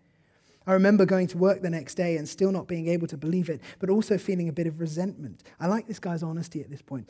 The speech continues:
He says, "I, it sounds terrible to say it after being given an amazing gift and breakthrough,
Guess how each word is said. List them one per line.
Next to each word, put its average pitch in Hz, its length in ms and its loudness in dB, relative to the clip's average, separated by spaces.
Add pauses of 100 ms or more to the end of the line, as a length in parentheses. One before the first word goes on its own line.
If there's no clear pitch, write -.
(160)
He - 100 -4
says, 226 180 -2
"I, - 200 -10
it 220 140 -2
sounds 262 300 0
terrible 269 500 0
to - 100 -6
say 165 280 -2
it 165 120 -4 (240)
after 190 300 0
being 196 280 -2
given 202 300 2
an 170 120 -2
amazing 185 480 0
gift 170 260 -4
and 151 140 -8
breakthrough, 151 560 -8